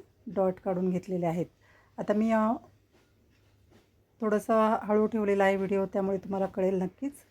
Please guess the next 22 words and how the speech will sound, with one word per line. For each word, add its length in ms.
की 240
रांगोळी 400
कशी 320
काढलेली 420
आहे. 200
बघा 220
व्यवस्थित 380
आपण 260
डॉट 160
काढून 340
घेतलेले 360
आहेत 140
पुठ्ठ्याच्या 500
बाजूने. 600
आता 160
तुम्ही, 300
अ, 100
अंदाजे 400
जरी 160
काढले 340
हे 160
डॉट 260